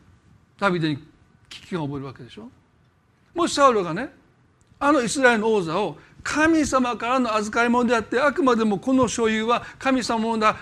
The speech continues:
神様の所有権だということを知っていれば、それを正しく守ること、管理することはしたんだけど、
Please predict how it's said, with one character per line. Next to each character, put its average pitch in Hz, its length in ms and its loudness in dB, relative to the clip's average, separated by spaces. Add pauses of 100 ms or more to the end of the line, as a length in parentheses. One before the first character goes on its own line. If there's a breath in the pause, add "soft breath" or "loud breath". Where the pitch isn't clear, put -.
(120)
神 254 200 0
様 226 160 -4
の 196 60 -4
所 226 160 -2
有 233 80 -2
権 214 180 -2
だ 220 140 0
と 208 80 -6
い - 20 -4
う - 20 -4
こ 196 80 -2
と 185 100 -4
を - 20 -6
知 - 180 -8
っ - 40 -20
て 269 120 -2
い - 20 0
れ 240 140 2
ば、 254 260 0 (180 loud breath)
そ 254 120 -2
れ 254 80 4
を 233 160 4 (140 loud breath)
正 302 260 0
し - 100 -4
く 233 140 -6
守 285 420 2
る 277 60 0
こ 285 100 -2
と、 302 140 -4
管 349 340 -4
理 269 140 0
す 226 80 -4
る 240 80 -2
こ 226 100 -4
と 208 80 -2
は 190 40 -2
し - 60 -6
た 214 120 -2
ん 196 80 -4
だ 165 100 -2
け 143 160 -8
ど、 214 300 -4